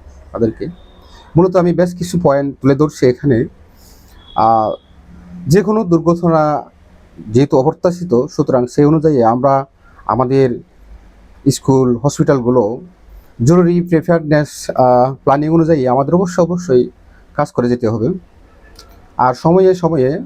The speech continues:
আমাদের বিশেষ করে স্কুল, আহ, যারা স্টুডেন্ট কিংবা ই-, শিক্ষক, কর্মকর্তা, কর্মচারী যারা থাকেন, তাদেরকে মক ড্রিল ট্রেনিং ব্যবস্থা করতে হবে। অর্থাৎ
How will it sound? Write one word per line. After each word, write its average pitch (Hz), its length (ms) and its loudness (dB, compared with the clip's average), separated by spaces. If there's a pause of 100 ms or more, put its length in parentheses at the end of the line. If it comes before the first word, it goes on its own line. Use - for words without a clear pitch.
(160)
আমাদের 123 360 2
বিশেষ 175 300 -2
করে 151 280 2
স্কুল, 147 580 2 (280)
আহ, 127 360 2
যারা 127 380 2
স্টুডেন্ট 127 440 0 (200)
কিংবা 123 280 2 (200)
ই-, 120 160 2 (240)
শিক্ষক, 131 380 -2
কর্মকর্তা, 127 560 -2
কর্মচারী 120 440 -2
যারা 113 200 2
থাকেন, 123 360 -6 (400)
তাদেরকে 170 320 0
মক 151 320 0
ড্রিল 156 560 0
ট্রেনিং 147 360 0
ব্যবস্থা 135 320 0
করতে 123 280 -2
হবে। 101 220 -4 (420)
অর্থাৎ 147 320 0